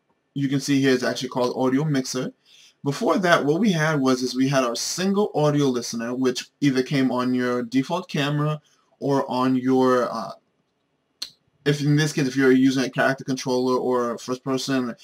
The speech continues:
you always had one active listener within your scene. So the way it worked was, is we would, I'm just gonna grab my pen, we would have this listener here,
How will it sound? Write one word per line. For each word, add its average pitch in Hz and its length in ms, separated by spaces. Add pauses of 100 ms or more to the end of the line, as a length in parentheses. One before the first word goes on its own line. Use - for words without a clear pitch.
(500)
you 151 180
always 190 220
had 156 180
one 139 460 (260)
active 135 420
listener 131 420 (280)
within 131 420
your 120 100
scene. 131 460 (260)
So 147 300
the 147 140
way 190 140
it 339 100
worked 190 280
was, 127 240
is 123 200
we 139 140
would, 156 380 (800)
I'm - 260
just 131 120
gonna 127 120
grab 123 200
my 127 160
pen, 131 420 (380)
we 135 100
would 151 100
have 180 240
this 294 200
listener 135 500 (800)
here, 139 480